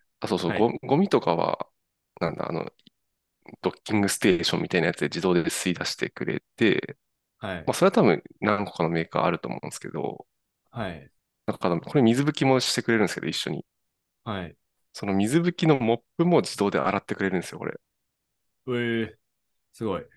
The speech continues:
Speaker 2: あら-、洗うんすか？
Speaker 1: そう、洗ってくれるんですよ。
Speaker 2: すごい。
Speaker 1: なんか、見てもらうと、こう、めちゃくちゃでかい、なんか、ステーションがあって、そこになんか、
Speaker 2: はい。
Speaker 1: タンクが二つ、こう、ガチャンって入ってるんですよね。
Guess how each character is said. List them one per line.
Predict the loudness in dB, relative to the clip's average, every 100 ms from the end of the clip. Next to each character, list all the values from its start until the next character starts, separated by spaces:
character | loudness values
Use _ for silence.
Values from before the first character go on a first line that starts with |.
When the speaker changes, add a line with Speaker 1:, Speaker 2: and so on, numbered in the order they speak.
| _ _ _
Speaker 2:
あ | -6
ら-、 | -4 -2
洗 | 0
う | 0
ん |
す | -2
か？ | -10 -18 _ _ -4
Speaker 1:
そ | 2
う、 | 4
洗 |
っ | 4 2
て | 2
く |
れ | 4
る |
ん | 4
で |
す | 0
よ。 | -8 -14 _ _ _
Speaker 2:
す | -10 -10
ご |
い。 | -10 -4
Speaker 1:
な | -2
ん |
か、 | -2 -4 _ _ _ -6
見 | -2
て | 2
も | 2
ら |
う | 2
と、 | 0
こ | 0 0
う、 | 0 -2
め | 2
ち |
ゃ | 2
く |
ち | 2
ゃ |
で | 2 2
か | 2
い、 | 2 0
な | -2
ん |
か、 | -2
ス | -6
テ | 2 2
ー |
シ | 2
ョ |
ン | 0
が | 0
あ |
っ | -4 -10
て、 | -8 -8 -8
そ | -6 2
こ | 6
に | 6
な | 4
ん |
か、 | 2 -2 -2 -8
Speaker 2:
は | -10
い。 | -10 -14 _ _ _ _ _ 0
Speaker 1:
タ | 0
ン |
ク | 2 -2
が |
二 | 0 -4 -4
つ、 | -4
こ | 0 0
う、 | 0
ガ | -4
チ | -2
ャ | -4
ン |
っ |
て | -4
入 | -8
っ |
て | -8 -10
る |
ん | -10
で |
す | -12
よ | -14
ね。 | -20